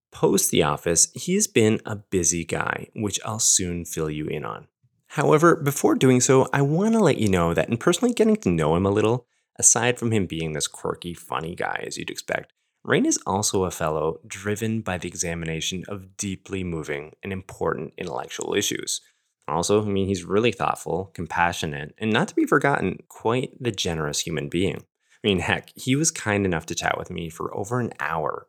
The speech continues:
patiently answering a slew of questions I threw his way. However, the biggest takeaway you may derive about Rainn from this talk is just how spiritual he is.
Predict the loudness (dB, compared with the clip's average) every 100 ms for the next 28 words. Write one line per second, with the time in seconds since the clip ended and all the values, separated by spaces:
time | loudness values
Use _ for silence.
0 | -18 -12 -8 -6 -6 -4 -4 -4 -6 -4
1 | 0 0 0 0 -2 -2 -4 -4 -8 -10
2 | -12 -10 -8 -4 0 0 -2 -12 _ _
3 | _ _ -2 4 6 6 4 2 2 4
4 | 4 4 4 2 6 6 6 2 -8 -10
5 | -6 -4 -2 -2 -2 -2 0 0 -2 -6
6 | -4 -4 -4 -6 -8 -10 -2 0 0 -2
7 | -6 -10 -6 -4 -4 -4 0 0 0 0
8 | 0 -2 -4 -4 -4 -6 -6